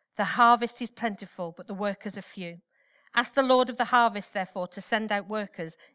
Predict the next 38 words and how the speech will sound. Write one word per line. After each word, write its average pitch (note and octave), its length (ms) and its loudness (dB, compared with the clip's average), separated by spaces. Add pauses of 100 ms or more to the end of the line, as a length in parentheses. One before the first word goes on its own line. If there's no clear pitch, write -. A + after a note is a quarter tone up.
into A#3 320 -4
his A3+ 280 -4 (120)
harvest F3 340 -6
field. E3 380 -14 (680)
Go. E3+ 420 0 (760)
I G#3 120 6
am G3+ 160 0
sending A#3 500 -2
you A3 120 -4
out F3+ 240 -4
like E3+ 200 -4
lambs F#3+ 520 -6 (260)
amongst F#3+ 460 -10
wolves. E3+ 480 -12 (520)
Do G#3+ 120 -4
not G#3+ 160 -4
take - 160 -10
a A#3+ 40 -8
purse F#3+ 440 -6
or G3+ 80 -8
bag F3 340 -4
or F#3 80 -14
sandals, E3 600 -10 (340)
and G#3 80 -10
do G#3+ 80 -8
not A3 220 -6
greet A3 260 -6
anyone F3+ 380 -10
on F3+ 100 -12
the F3 60 -14
road. E3+ 420 -8 (1000)
When B3 120 -2
you C4 80 0
enter C4 280 2
a A3+ 60 2
house, G3+ 380 -2
first G#3 340 -6
say, F#3 320 -4